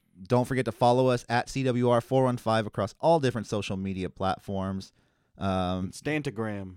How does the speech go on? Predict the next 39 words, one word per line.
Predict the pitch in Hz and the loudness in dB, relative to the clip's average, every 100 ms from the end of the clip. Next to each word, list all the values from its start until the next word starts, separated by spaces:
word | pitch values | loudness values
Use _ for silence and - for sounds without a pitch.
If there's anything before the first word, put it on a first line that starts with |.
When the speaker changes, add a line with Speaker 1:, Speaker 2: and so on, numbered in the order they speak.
| - - | -14 -4
Speaker 1:
Yeah. | 139 156 | 0 0
Speaker 2:
Facebook. | 143 135 - 107 95 _ _ _ _ _ _ 87 | -2 -6 -6 -8 -8 _ _ _ _ _ _ -16
Speaker 1:
Tw-, | - 107 | -6 -2
uh, | 95 90 | 0 -2
Stitcher, | - - 151 143 107 87 87 - _ _ - | -4 -4 0 0 0 0 -4 -8 _ _ -4
iTunes. | 120 131 - 120 101 87 78 80 - - _ - | -2 -2 -4 -4 -2 -4 -6 -10 -12 -20 _ -6
Speaker 2:
I | 135 | -2
know | 110 | -2
it's | 98 | -2
Instagram. | 101 - 95 98 | -8 -8 -6 -6
I'm | 104 | -6
just | 101 - _ - | -10 -20 _ -10
flubbing | 95 90 90 | -8 -8 -10
you | |
guys. | 90 90 - _ | -10 -12 -14 _
Speaker 1:
Yeah, | 107 90 82 90 104 - | -8 -6 -8 -12 -16 -12
no, | 113 113 117 | -8 -8 -10
Speaker 2:
I | 131 | -8
Speaker 1:
no. | |
Speaker 2:
just | 151 143 | -6 -4
love | 131 | -4
calling | 127 113 107 | -2 -4 -4
it | 95 | -8
Instantagram. | 90 98 92 87 92 98 - | -10 -12 -10 -12 -14 -16 -10
Speaker 1:
Instantagram. | 104 - 147 147 170 135 147 147 151 156 | -10 -4 -2 -2 -2 -2 0 0 0 -2
Speaker 2:
It | - _ - | -6 _ -10
makes | 127 127 | -10 -6
it | |
sound | 143 120 | -4 -4
like | 98 | -4
a | |
candy. | 87 101 92 90 87 | -6 -10 -8 -10 -2
Speaker 1:
Aunt | 147 - 143 | -2 0 2
Betty, | 139 139 151 123 | 4 4 0 0
are | 131 | 0
you | 147 | 0
on | 147 | 0
Instagram? | 147 - 151 143 147 147 151 151 156 _ | -2 -2 -4 -2 0 0 0 -2 -6 _
Speaker 2:
Me? | 139 220 | -6 -6